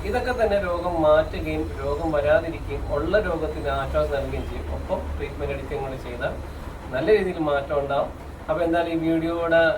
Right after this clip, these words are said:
കണ്ടിന്യുവേഷൻ ആയിട്ട് എന്നെ ഒന്ന് ഡിസ്റ്റൻസ് ഹീലിംഗ് എടുത്തവർക്ക് എന്താണ് അനുഭവം, അതുപോലെ നിങ്ങൾ ഡിസ്റ്റൻസ് ഹീലിംഗ് എടുക്കുമ്പോൾ നിങ്ങൾക്കൊരു മാറ്റം ഉണ്ടായിട്ടില്ലേ, നിങ്ങളുടെ ബുദ്ധിമുട്ട് കൂടിയോ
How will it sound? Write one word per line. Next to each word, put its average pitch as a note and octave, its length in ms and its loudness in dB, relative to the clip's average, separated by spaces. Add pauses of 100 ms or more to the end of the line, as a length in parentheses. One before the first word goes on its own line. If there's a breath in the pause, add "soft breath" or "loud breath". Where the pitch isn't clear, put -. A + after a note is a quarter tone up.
(260)
കണ്ടിന്യുവേഷൻ D#3+ 500 2
ആയിട്ട് D3+ 220 2
എന്നെ D3 160 -2
ഒന്ന് D3 160 -2
ഡിസ്റ്റൻസ് D3 320 -8
ഹീലിംഗ് D3 280 -2
എടുത്തവർക്ക് C#3 600 -2 (520)
എന്താണ് D3 320 4
അനുഭവം, B2+ 340 -4
അതുപോലെ G3+ 300 0
നിങ്ങൾ G3+ 200 2
ഡിസ്റ്റൻസ് F#3+ 260 -6
ഹീലിംഗ് F#3+ 220 -2
എടുക്കുമ്പോൾ D#3 400 -4 (340)
നിങ്ങൾക്കൊരു F3+ 460 -2
മാറ്റം E3 320 4
ഉണ്ടായിട്ടില്ലേ, D3+ 560 2 (200)
നിങ്ങളുടെ D3+ 280 0
ബുദ്ധിമുട്ട് D3+ 340 -2 (100)
കൂടിയോ C#3+ 360 2